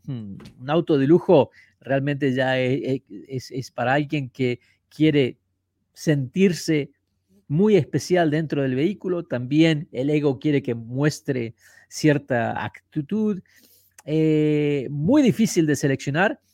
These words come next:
pero, ah, lo que hemos visto en estos últimos años es que, que las marcas tradicionales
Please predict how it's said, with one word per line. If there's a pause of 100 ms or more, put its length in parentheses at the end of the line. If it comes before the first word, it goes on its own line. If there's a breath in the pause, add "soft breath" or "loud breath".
(240)
pero, (1040)
ah,
lo
que
hemos
visto
en
estos
últimos
años
es
que,
que
las
marcas
tradicionales